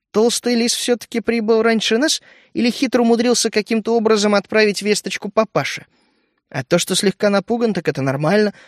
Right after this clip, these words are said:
Вон какие рожи у этих караульных. Не ожидал, что папаша и его заклятые дружки так отреагируют. Когда почетный караул окружил нас и недвусмысленно направил на нас несколько десятков копий,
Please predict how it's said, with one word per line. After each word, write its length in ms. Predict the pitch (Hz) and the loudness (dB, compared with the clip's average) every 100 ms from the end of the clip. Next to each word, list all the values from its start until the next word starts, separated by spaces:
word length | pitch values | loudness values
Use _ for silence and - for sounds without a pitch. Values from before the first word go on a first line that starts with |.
| - | -8
Вон 320 | 139 156 196 | 0 2 2
какие 360 | 190 214 220 220 | 2 -2 2 2
рожи 340 | 226 160 143 | 4 2 2
у 60 | 151 | 2
этих 260 | 143 156 | 2 -2
караульных. 640 | - 175 156 123 104 101 _ _ _ _ _ | 0 0 2 -2 -8 -16 _ _ _ _ _
Не 120 | - 139 | -6 -4
ожидал, 380 | 170 190 185 | -4 0 0
что 180 | 165 175 | 0 -2
папаша 540 | 170 180 - 147 - 135 | 0 -2 0 0 0 0
и 40 | |
его 160 | 139 139 | 2 2
заклятые 520 | 143 156 147 135 135 | 0 2 0 0 0
дружки 400 | 143 151 - 180 | 0 -2 -2 -2
так 240 | 135 131 | 0 -2
отреагируют. 840 | 135 139 139 135 120 - - - _ _ _ _ _ _ _ _ _ - | -2 0 0 -2 -8 -14 -20 -20 _ _ _ _ _ _ _ _ _ -2
Когда 400 | 175 165 202 247 - | -2 2 0 0 0
почетный 720 | 220 - - 254 - 220 202 | -2 0 0 0 0 0 2
караул 440 | - 180 185 233 | 2 4 4 4
окружил 500 | 185 175 175 160 233 | 2 2 0 2 2
нас 300 | 220 190 - - | 2 2 -2 0
и 60 | |
недвусмысленно 800 | 180 185 180 - 208 196 175 175 | 0 0 0 0 0 0 0 2
направил 500 | 160 151 180 180 165 | 0 0 2 4 2
на 140 | 160 151 | 2 0
нас 280 | 175 160 156 | 0 -2 -2
несколько 480 | 170 - 156 147 | -2 -2 -4 -4
десятков 600 | 147 147 - 156 - 131 | -4 -2 -2 -2 -2 -6
копий, 420 | - 214 226 254 | -2 -2 -2 -4